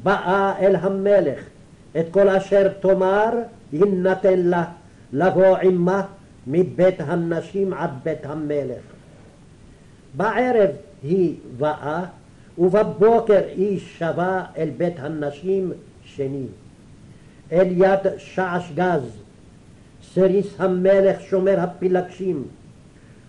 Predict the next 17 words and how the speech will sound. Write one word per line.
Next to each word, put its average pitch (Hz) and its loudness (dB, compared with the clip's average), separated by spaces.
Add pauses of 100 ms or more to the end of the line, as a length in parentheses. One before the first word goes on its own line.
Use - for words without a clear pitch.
(160)
לא 190 4
תבוא 233 4
עוד 214 4
אל 214 6
המלך, 214 2 (640)
כי 165 0
אם 196 6 (100)
חפץ 196 0
בה 190 0 (220)
המלך, 185 2 (520)
ונקראה 180 0 (540)
בשם. 156 -4 (720)
ובהגיע 180 4
תור 196 6 (200)
אסתר, 208 0 (480)
בת 185 -4
אביחיל, 190 2